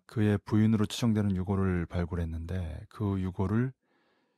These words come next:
전자상자성 공명법으로 측정한 결과 그 연대가 지금으로부터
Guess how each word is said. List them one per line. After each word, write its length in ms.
전자상자성 1400
공명법으로 1000
측정한 520
결과 680
그 140
연대가 360
지금으로부터 680